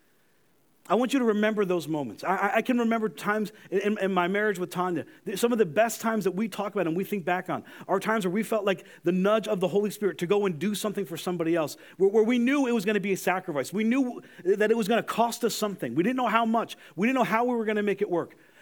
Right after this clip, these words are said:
But we decided to sacrifice, to give of ourselves for somebody else. Those are the times we look back on, and it stirs up such emotion, like, "I can't believe, I, I can't wait till we're asked to do that again."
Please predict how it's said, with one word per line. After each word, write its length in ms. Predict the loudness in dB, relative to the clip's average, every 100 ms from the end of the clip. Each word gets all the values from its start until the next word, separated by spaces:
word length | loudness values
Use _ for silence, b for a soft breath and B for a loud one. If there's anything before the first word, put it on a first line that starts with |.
| B
But 100 | 2
we 140 | 2
decided 380 | 0 0 0 0
to 80 | -2
sacrifice, 540 | 0 0 0 -2 -2
to 100 | -4
give 160 | -4 -4
of 140 | -2
ourselves 400 | -2 -2 -2 -4
for 120 | -6
somebody 420 | -8 -6 -4 -4 -4
else. 280 | -6 -14 -20 B B B
Those 320 | 2 4 4
are 40 | 0
the 100 | 0
times 280 | 0 -2 0
we 80 |
look 140 | -2 0
back 240 | -4 -2
on, 140 | -2 0
and 100 | -2
it 100 | -2
stirs 340 | -4 -2 0
up 200 | 0 -2 B B
such 320 | -6 -2 0
emotion, 420 | 2 2 2 0 -2
like, 120 | -4
"I 60 |
can't 300 | -10 -6 -4
believe, 380 | -4 -2 -2 -2 B B
I, 220 | 0 2
I 40 | 2
can't 300 | 0 0 0
wait 220 | -2 -2
till 100 | 0
we're 140 | 2
asked 220 | 2 -2 -4
to 40 |
do 140 | -2
that 160 | -2 -2
again." 320 | -2 -4 -6